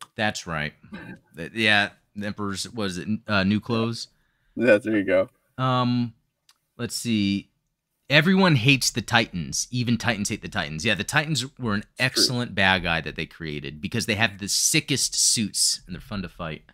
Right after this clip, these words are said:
Speaker 2: Yeah.
Speaker 1: That would,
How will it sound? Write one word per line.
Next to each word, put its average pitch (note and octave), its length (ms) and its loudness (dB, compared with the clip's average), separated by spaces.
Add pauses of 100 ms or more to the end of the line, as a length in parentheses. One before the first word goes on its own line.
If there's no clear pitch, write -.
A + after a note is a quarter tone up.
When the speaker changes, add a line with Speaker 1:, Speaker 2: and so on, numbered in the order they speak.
(760)
Speaker 2:
Yeah. E2 300 0 (920)
Speaker 1:
That B3 200 -2
would, G3 180 -4